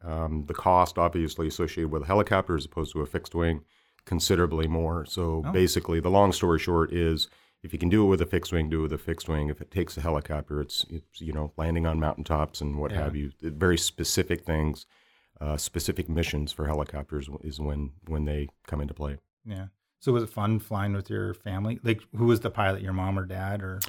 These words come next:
Speaker 2: both, or?
Speaker 1: Well, actually, uh, truth be known, I was the only pilot.
Speaker 2: Oh,
Speaker 1: Um,
Speaker 2: really?
Speaker 1: I mean, we, this was a, at the, at the end when we sold our business in nineteen ninety-five, nineteen ninety-six, um, you know, we had thirty machines, so, I mean, it was a pretty good size.
Speaker 2: Yeah.
Speaker 1: My, my father,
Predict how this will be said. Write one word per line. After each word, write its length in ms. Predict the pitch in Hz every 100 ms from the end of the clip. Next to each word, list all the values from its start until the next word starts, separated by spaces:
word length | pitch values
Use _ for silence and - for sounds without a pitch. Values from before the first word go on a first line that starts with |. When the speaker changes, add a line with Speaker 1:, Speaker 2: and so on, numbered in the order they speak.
| -
Speaker 2:
both, 320 | 104 104 107
or? 40 | 104
Speaker 1:
Well, 300 | 127 220 -
actually, 580 | 120 147 - 156 143 107
uh, 120 | 95
truth 220 | - 135
be 100 | 120
known, 240 | 101 117 98
I 140 | 107
was 100 | 110
the 80 | 104
only 200 | 104 98
pilot. 420 | 110 113 67 -
Speaker 2:
Oh, 260 | 90 85 87
Speaker 1:
Um, 60 | -
Speaker 2:
really? 200 | 311 101
Speaker 1:
I 60 |
mean, 260 | 101 101 95
we, 100 | 107
this 260 | 101 113
was 140 | 101 92
a, 220 | 87 82 -
at 160 | 73
the, 260 | 95 87 82
at 120 | 87
the 120 | 87
end 240 | 90 92 90
when 140 | 85
we 100 | 80
sold 300 | - 85 80
our 80 | 78
business 400 | 78 76 80 -
in 80 | 78
nineteen 320 | 78 73 80
ninety-five, 500 | 76 73 73 76 73
nineteen 300 | 73 - 76
ninety-six, 640 | 71 71 - 76 - -
um, 280 | 73 73 73
you 60 | 71
know, 80 | 71
we 140 | 69
had 160 | 71 67
thirty 240 | 73 69
machines, 420 | 69 - 71 69
so, 80 | -
I 60 | 69
mean, 140 | 69
it 40 | 69
was 80 |
a 40 | -
pretty 180 | - 65
good 160 | 67
size. 380 | - 71 71 -
Speaker 2:
Yeah. 220 | 107 151 - _ _
Speaker 1:
My, 640 | 80 78 78 78 78 76 71
my 160 | 76 73
father, 500 | 87 87 87 87